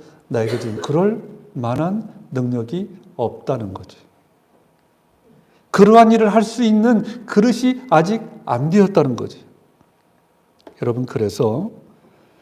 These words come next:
그러한 능력을 소유할 수 있는 사람으로 내가 변화되는 것이 중요한데, 오늘 포커스를 거기에다 좀 맞추고 말씀을 나누면 좋겠어요. 그런데요,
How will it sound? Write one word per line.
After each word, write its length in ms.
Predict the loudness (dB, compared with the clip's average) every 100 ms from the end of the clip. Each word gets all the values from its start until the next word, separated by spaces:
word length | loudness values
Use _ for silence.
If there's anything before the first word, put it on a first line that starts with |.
| _
그러한 480 | 4 10 10 10 4
능력을 540 | 2 2 4 4 4 2
소유할 500 | 0 -2 2 4 4
수 180 | 0 -4
있는 540 | -2 -2 0 2 0 -4 -18
사람으로 800 | -12 -2 2 4 4 4 4 2 -10 -10
내가 440 | 0 2 2 0 -2 -18 -20 -2
변화되는 760 | 4 4 6 4 2 0 -2
것이 280 | -4 -6 -10
중요한데, 1080 | -8 -6 -4 -4 -6 -4 -2 0 -2 -8 -12 -16 -20 -20 _ -20 -20 -20 _
오늘 220 | -6 -6
포커스를 800 | -6 -8 -6 -10 -4 -2 -4 -6 -20 -20
거기에다 460 | -6 -4 -2 -4 -2
좀 180 | -4 -4
맞추고 800 | -6 -8 -14 -4 -4 -2 -6 -8
말씀을 440 | -6 -6 -6 -6 -4
나누면 340 | -4 -4 -6
좋겠어요. 520 | -8 -12 -12 -12 -18 -20 -20 -20 -6
그런데요, 720 | -4 -2 -2 0 -2 -6